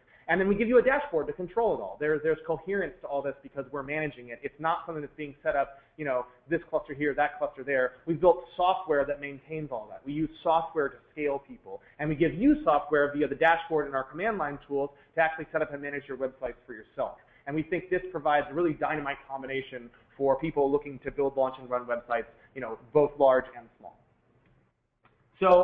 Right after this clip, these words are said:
uh, I'm, with that, I'm gonna jump really quickly into the demo, uh, just so you can see a little bit of what we're talking about, uh, which means I need to exit out of Keynote and hide that. So I've got a, I'm gonna do an import real quick. This is just my dashboard. I clicked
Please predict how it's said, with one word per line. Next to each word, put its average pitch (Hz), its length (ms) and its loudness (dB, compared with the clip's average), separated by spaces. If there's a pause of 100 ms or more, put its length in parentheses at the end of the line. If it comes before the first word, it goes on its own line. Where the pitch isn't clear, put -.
uh, 170 180 6
I'm, 196 220 0
with 185 120 0
that, 226 240 6
I'm 180 80 0
gonna 185 180 0
jump 180 200 0
really 165 120 -6
quickly 170 260 -8
into 147 140 -6
the 139 80 -6
demo, 185 460 -4 (260)
uh, 143 200 -2
just 156 160 -8
so 160 60 -16
you 156 80 -6
can 147 140 -10 (100)
see 185 120 -6
a 170 60 0
little 170 140 0
bit 147 80 -2
of 151 120 -2
what 143 120 -2
we're 147 140 -8
talking 151 320 -6
about, 214 380 -4 (440)
uh, 131 380 0
which 131 180 -8
means 135 160 -8
I 131 60 -6
need 131 120 -6
to 135 140 -10
exit 139 360 -4
out 131 100 2
of 131 60 -4 (120)
Keynote 175 420 -4 (760)
and 123 840 0
hide 123 440 2 (100)
that. 165 360 0 (520)
So 156 120 4
I've 196 220 6
got 196 320 6
a, 135 640 -2
I'm 165 80 -2
gonna 196 160 -2
do 170 100 0
an 151 140 -2
import 160 400 -4
real 120 140 -6
quick. 110 320 -10 (320)
This 175 100 -4
is 185 60 -10
just 202 140 -10
my 196 140 2
dashboard. 139 600 0
I 131 60 -4
clicked - 260 -10